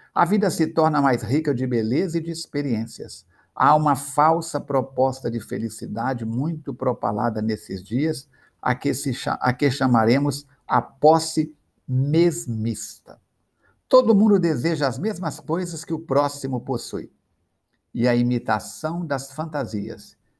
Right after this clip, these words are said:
e quimeras produzidas pela imaginação passou a ser meta a alcançar-se. Quem não consegue o mesmismo,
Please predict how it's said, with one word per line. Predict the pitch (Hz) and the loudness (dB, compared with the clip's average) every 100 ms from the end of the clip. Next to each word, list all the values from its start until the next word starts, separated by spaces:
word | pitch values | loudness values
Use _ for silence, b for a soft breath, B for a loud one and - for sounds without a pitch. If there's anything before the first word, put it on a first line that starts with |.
| _ | _
e | 131 | -8
quimeras | - 131 110 120 139 123 - | -4 -2 2 2 0 -2 -4
produzidas | 120 117 110 104 127 117 - | -4 -4 -4 -4 -2 -2 -4
pela | 120 107 | -4 0
imaginação | 104 104 104 101 101 - 139 170 b b b _ | 0 0 -2 -4 -8 -6 -6 -6 b b b _
passou | 135 123 - 165 | 0 0 0 2
a | 160 | 2
ser | 127 131 | 0 0
meta | 117 113 143 156 143 - | 2 2 0 -2 -8 -2
a | 135 | 2
alcançar-se. | 139 175 - 143 135 - - - - - - _ _ _ _ | 2 0 -4 -6 -6 -12 -14 -14 -20 -20 -20 _ _ _ _
Quem | 117 110 | 0 2
não | 139 175 | 2 0
consegue | 147 143 131 - 123 110 | -2 -4 -2 0 0 0
o | 107 | -2
mesmismo, | 117 147 127 113 131 135 151 175 | -2 -2 -2 0 0 -2 -6 -8